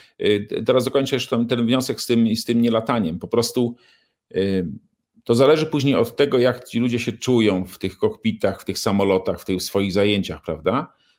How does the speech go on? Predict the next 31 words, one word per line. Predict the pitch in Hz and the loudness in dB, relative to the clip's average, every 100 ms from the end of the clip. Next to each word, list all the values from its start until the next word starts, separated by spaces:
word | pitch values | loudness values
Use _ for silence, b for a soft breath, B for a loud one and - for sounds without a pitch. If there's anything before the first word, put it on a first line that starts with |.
| _ | _
Ale, | 98 107 110 | 2 4 6
mm, | 107 - 104 107 110 107 92 - - _ _ _ - | 4 0 0 2 4 2 0 -8 -20 _ _ _ -4
ja | 113 113 | 0 4
byłem | 131 127 | 2 4
teraz | 117 117 | 2 0
odnawiać | 117 123 120 - | 0 0 -2 -2
symulator | 113 113 95 104 101 | 0 0 0 -2 -2
i | |
tam | 113 107 | -2 -4
rozmawiałem | 107 110 120 113 | -2 -2 0 0
z | |
tym | - 110 | -4 -8
człowiekiem, | 107 104 107 98 | -4 -4 -4 -8
który, | - 98 98 92 87 | -2 0 0 0 -4
który | - 95 85 78 67 | -6 -4 -2 0 0
od | - | -2
strony | - 104 95 | -2 -2 -2
firmy | 98 95 87 | -2 -2 -2
tam | 87 | -4
był | 90 92 82 65 | -2 -2 -2 -6
wyznaczony, | 85 90 85 92 90 | -8 -8 -6 -4 -6
żeby | 87 82 | -6 -12
być | 85 92 | -12 -12
instruktorem | - - 90 85 | -12 -4 -4 -2
na | 82 | -8
tych | 80 85 | -12 -6
moich, | 82 82 - | -6 -6 -10
na | 78 | -12
tych | - | -10
naszych | 92 - - | -10 -10 -8
sesjach. | - - - | -8 -4 -4